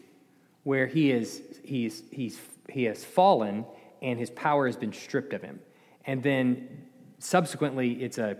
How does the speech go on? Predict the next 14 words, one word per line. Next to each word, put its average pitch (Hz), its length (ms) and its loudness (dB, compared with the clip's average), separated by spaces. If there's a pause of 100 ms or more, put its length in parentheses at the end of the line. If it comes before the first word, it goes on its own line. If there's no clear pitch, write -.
(100)
casting 110 680 -2
down 104 240 -6
forever. 98 380 -10 (500)
Which, 131 200 -2
and 170 420 4
the, 147 100 8
the, 135 360 2
the 139 200 4
losing 185 360 10
of 143 80 8
his 131 120 4
power 143 440 8
is 135 340 4
a, 123 360 4